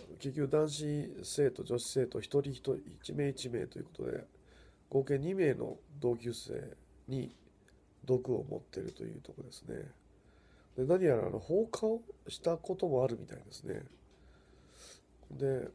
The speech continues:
もっと僕がびっくりしたのはですね、その、えー、うちの娘が薬品を持ち歩いてると、それで容疑者のお父さんが警察に相談したんだけど、えー、まあ、警察はそのまま返してしまった。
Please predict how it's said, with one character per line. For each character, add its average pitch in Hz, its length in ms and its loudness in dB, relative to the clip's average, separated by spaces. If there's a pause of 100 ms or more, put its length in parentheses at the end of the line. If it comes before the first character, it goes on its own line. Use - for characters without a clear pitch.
(440)
も 165 180 4
っ 233 40 -6
と - 120 0
僕 135 200 4
が 123 60 4
び 113 100 -4
っ - 40 -12
く - 140 -4
り 120 60 0
し - 80 -6
た 98 80 -4
の - 140 -6
は - 60 -6
で - 100 -8
す - 120 -12
ね、 110 340 0
そ - 160 -6
の、 123 180 0 (840)
え 113 320 0
ー、 113 60 0
う 131 60 0
ち - 120 -8
の 175 80 4
娘 180 320 -2
が 127 80 4
薬 123 240 4
品 175 120 0
を - 20 0
持 143 140 0
ち 147 140 -2
歩 165 160 2
い 170 80 -2
て - 120 -4
る 165 80 -2
と、 113 240 -4 (640)
そ - 120 -4
れ 143 80 6
で 139 40 4
容 165 160 6
疑 190 120 0
者 175 140 6
の 123 140 2
お 120 40 -2
父 147 140 -2
さ 135 120 -2
ん 113 120 -2
が 110 80 -2
警 156 200 0
察 147 240 -4
に 139 80 -2
相 151 200 0
談 156 160 0
し 147 60 -6
た 160 120 0
ん 143 80 -6
だ 120 80 -4
け - 120 -8
ど、 131 320 4 (1000)
え 117 760 -2
ー、 143 40 2
ま 151 60 4
あ、 - 20 6
警 139 140 0
察 135 120 0
は 135 80 2
そ 139 120 -2
の 139 60 0
ま 131 100 0
ま 127 60 0
返 135 200 0
し 101 60 -4
て 95 60 -8
し - 120 -12
ま - 80 -6
っ - 20 -14 (100)
た。 - 120 -10